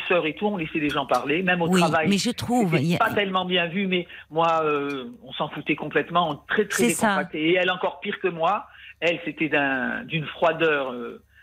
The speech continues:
Speaker 1: incroyable.
Speaker 2: Oui,
Speaker 1: Personne
Speaker 2: oui.
Speaker 1: n'osait, tandis qu'avec moi, on osait parfois faire une petite réflexion, mais avec, avec elle, jamais personne.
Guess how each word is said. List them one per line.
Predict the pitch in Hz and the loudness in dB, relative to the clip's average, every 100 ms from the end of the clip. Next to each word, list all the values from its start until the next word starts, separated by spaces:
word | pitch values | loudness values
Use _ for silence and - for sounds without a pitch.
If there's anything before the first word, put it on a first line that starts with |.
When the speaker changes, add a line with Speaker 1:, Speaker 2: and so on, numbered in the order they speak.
| _ | _
Speaker 1:
incroyable. | 160 175 175 156 151 180 208 240 | -4 0 2 4 2 2 -2 0
Speaker 2:
Oui, | 185 170 170 - | 2 2 0 -2
Speaker 1:
Personne | 247 165 240 | 0 2 2
Speaker 2:
oui. | 220 | 2
Speaker 1:
n'osait, | 214 190 196 190 | 0 0 0 0
tandis | 190 180 | -2 0
qu'avec | 202 190 196 | -2 -2 -2
moi, | 220 | -2
on | 214 | 0
osait | 202 190 196 | 0 2 0
parfois | 208 190 - - 214 - | 0 -4 -4 -2 -2 0
faire | 196 | -4
une | 175 | -2
petite | 202 190 | -6 -2
réflexion, | 196 190 - 214 | 0 0 0 -2
mais | 208 | 0
avec, | 190 202 196 | 2 0 0
avec | 165 175 | -2 0
elle, | 202 175 | -2 0
jamais | 190 175 | -2 -2
personne. | 156 127 - 123 117 | -6 -8 -8 -10 -10